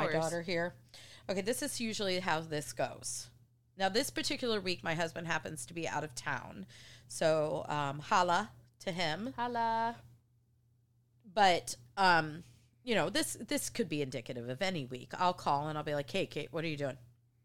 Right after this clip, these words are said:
Speaker 2: And you say?
Speaker 1: I'm s-, I'll say, I'll d-, "I'm doing nothing."
Speaker 2: "Okay, you wanna come over and watch blank?"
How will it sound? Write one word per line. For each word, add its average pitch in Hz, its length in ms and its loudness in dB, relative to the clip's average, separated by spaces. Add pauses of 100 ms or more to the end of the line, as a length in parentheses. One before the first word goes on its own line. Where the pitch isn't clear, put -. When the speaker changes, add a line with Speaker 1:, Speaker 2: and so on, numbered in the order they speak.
(300)
Speaker 2:
And 135 140 -6
you 120 120 -6
say? 165 340 -8 (280)
Speaker 1:
I'm 185 180 -8
s-, - 260 -10
I'll 180 120 -6
say, 175 200 -6
I'll 170 160 -8
d-, - 180 -16
"I'm 170 120 -8
doing 165 200 -6
nothing." 160 400 -12 (300)
Speaker 2:
"Okay, 185 180 0
you 151 60 0
wanna 151 160 -4
come 147 180 -4
over 147 240 -2
and 139 120 -4
watch - 580 -4 (500)
blank?" 139 520 -4